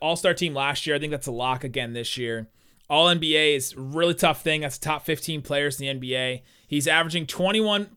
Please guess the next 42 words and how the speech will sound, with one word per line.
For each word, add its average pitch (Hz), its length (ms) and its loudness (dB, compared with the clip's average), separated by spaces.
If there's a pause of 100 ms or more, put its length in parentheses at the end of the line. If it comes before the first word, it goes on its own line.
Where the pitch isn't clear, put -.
(120)
point 185 260 -2
seven 170 260 0
points, 135 420 -6
twelve 185 340 2
point 190 180 2
eight 160 120 2
rebounds, 123 380 -4
five 175 320 2
point 175 160 0
eight 147 100 2
assists. 123 280 -6
He, 247 260 -2
he's, 254 320 0 (340)
he's 262 280 -2
going 247 300 8
to 208 40 4
destroy 180 540 6
the 139 100 0
Mavericks, 107 560 -4
right? 156 160 2
I 160 80 8
think 202 140 4
there's, 147 220 0
<laughs> - 60 -16
there's - 240 -8
no 175 120 4
chance 160 380 2
that 156 100 0
he 151 80 2
doesn't 160 240 4
destroy 160 320 2
the 156 40 0
Mavericks 139 400 2
in 139 60 -6
this 127 160 -4
game 143 300 0
tonight 120 240 -4
if 107 120 -8
you're 123 80 -6
listening 123 280 -6
on 107 100 -8
Wednesday. 107 440 -10